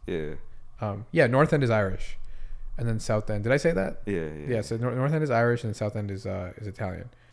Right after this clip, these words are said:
Speaker 2: I just confirmed it. Damn, I can't believe I forgot that. But yeah, and they just beef. So it's just, like, white wars out there,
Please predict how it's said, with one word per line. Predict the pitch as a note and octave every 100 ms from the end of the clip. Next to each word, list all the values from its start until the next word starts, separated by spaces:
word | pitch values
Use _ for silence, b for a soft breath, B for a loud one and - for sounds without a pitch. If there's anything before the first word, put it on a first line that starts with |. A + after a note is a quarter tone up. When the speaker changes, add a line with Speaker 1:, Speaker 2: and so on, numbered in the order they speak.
| b
Speaker 2:
I | A#2
just | G#2 -
confirmed | G2+ F#2+ F#2 F2
it. | E2 - - - - - - -
Damn, | F2+ F#2+
I |
can't | G#2
believe | F#2+
I |
forgot | - F#2 F2+
that. | F2 -
But | G2 - b b b b
yeah, | D3 E3
and | B2
they |
just | A#2+ A#2 -
beef. | G#2 G2
So | G#2
it's | G#2
just, | A2
like, | G2
white | G2 F#2+ G2
wars | F#2 F2+
out | F#2 F2+
there, | F#2 F2 F2+